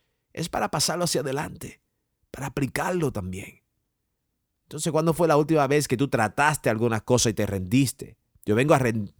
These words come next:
a, a retarte en el día de hoy que seas rebelde y que considere esto, que los responsables, los re-, los rebeldes son los responsables de los cambios, que los cambios son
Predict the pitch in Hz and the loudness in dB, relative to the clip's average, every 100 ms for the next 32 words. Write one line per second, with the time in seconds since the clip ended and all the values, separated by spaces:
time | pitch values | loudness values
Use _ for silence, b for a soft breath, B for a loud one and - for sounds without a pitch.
0 | - - 117 90 120 110 131 170 160 123 | -12 -2 0 0 0 4 4 4 4 2
1 | 110 107 104 104 - - 117 107 101 107 | 2 2 2 0 0 0 0 0 0 0
2 | 104 87 90 - 135 117 - 104 123 123 | 0 -4 -8 -8 -2 0 2 4 4 4
3 | 143 120 107 - - _ _ _ _ _ | 6 4 2 -2 -14 _ _ _ _ _
4 | _ _ _ _ - 127 123 - _ _ | _ _ _ _ -2 0 2 -2 _ _
5 | _ _ _ - 135 127 131 - 131 117 | _ _ _ 0 2 4 2 0 2 2
6 | - 170 147 110 95 _ _ - 120 120 | 4 4 4 2 0 _ _ -4 0 2
7 | 131 147 131 123 139 123 160 165 139 - | 2 0 0 2 4 6 6 6 4 6
8 | 160 151 120 117 - 117 101 165 143 101 | 6 6 4 0 -2 0 2 2 2 -2
9 | 82 - - 104 90 95 69 87 85 _ | -8 -12 -4 -2 -2 -6 -8 -12 -18 _
10 | _ _ _ _ _ _ _ _ _ _ | _ _ _ _ _ _ _ _ _ _
11 | - 151 131 - 143 165 170 - 147 151 | 2 4 4 2 2 6 4 6 4 4